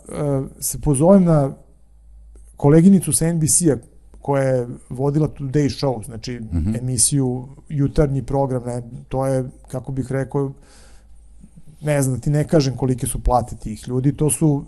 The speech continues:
Speaker 2: Mogu da
Speaker 1: više milionski.
Speaker 2: pretpostavim
Speaker 1: Pa
Speaker 2: samo, da.
Speaker 1: više milionski nisu jednocifreno milionski.
Speaker 2: Da,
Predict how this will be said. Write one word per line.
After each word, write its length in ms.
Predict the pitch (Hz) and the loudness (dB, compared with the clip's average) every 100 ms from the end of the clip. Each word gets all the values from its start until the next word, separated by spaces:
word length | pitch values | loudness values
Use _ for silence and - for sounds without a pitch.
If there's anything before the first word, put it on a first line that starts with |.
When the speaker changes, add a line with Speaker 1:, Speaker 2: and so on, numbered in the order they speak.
| - | -8
Speaker 2:
Mogu 300 | 92 90 87 | -6 -4 -2
da 60 | 139 | 4
Speaker 1:
više 280 | 180 - 160 | 6 6 2
milionski. 600 | 160 151 147 131 - - | 2 2 2 0 -2 -2
Speaker 2:
pretpostavim 720 | 98 - - 92 - 80 69 | -4 -4 -6 -4 -6 -10 2
Speaker 1:
Pa 80 | 226 | 6
Speaker 2:
samo, 140 | 196 | 6
da. 100 | 180 | 4
Speaker 1:
više 340 | 185 226 - 190 | 4 4 6 4
milionski 560 | 180 185 220 208 196 | 4 8 8 6 4
nisu 280 | 185 190 170 | 4 4 6
jednocifreno 640 | 156 139 131 147 123 110 113 | 4 4 2 0 -2 -4 -4
milionski. 560 | 110 110 104 - - | -4 -4 -2 -4 -4
Speaker 2:
Da, 240 | 80 76 | -8 -6